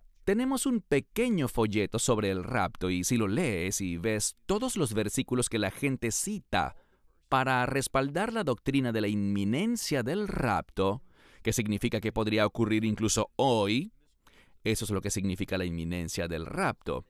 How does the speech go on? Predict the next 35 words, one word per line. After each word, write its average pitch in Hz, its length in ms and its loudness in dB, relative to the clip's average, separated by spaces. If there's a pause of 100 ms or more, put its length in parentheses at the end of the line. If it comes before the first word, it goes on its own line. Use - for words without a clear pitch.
(640)
Cuando 151 240 2
miras 240 460 0
los 113 180 2
versos 120 300 2
que 123 80 -2
utilizan 113 480 -2
para 107 160 -2
argumentar 104 680 0
que 127 140 -2
el 104 80 -2
rapto 120 440 -2
podría 110 360 0
suceder 101 380 -2
hoy, 123 260 0 (400)
cuando 190 240 0
los 196 160 4
analizas, 180 840 0 (320)
no 165 180 2
es 170 160 2
eso 165 160 0
de 143 120 0
lo 117 100 2
que 117 100 0
hablan 101 240 2
esos 185 260 0
versos. 185 540 -2 (400)
Simplemente 208 580 0
dicen 151 300 2
que 135 100 -2
debemos 98 360 -2
esperarlo. 110 640 0 (240)
Claro 254 320 2
que 123 100 2
debemos 107 400 0
esperarlo. 95 560 -4